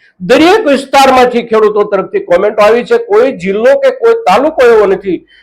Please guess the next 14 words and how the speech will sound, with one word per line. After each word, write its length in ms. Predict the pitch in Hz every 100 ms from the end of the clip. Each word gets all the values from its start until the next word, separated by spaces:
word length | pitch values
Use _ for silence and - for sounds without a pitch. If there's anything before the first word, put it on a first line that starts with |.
| _
કે 60 | 254
આપણા 460 | - 156 - 262
દર્શકોએ 920 | 302 196 202 - 262 - 214 233 - 165
એમના 240 | 208 226
વિસ્તારની 1120 | 190 143 165 _ 240 226 185 180 190 214 269
પરિસ્થિતિનો 800 | - - 294 - - 262 - 233
આપણને 440 | 240 - - 202 220
એક 320 | - 220 294
અંદાજ 460 | 302 165 202 220 170
આપવાનો 640 | 180 - 170 196 247 247 _ _
પ્રયાસ 400 | 180 214 214 -
ન 120 | 135 156
કર્યો 420 | 214 - 214 196
હોય. 160 | 107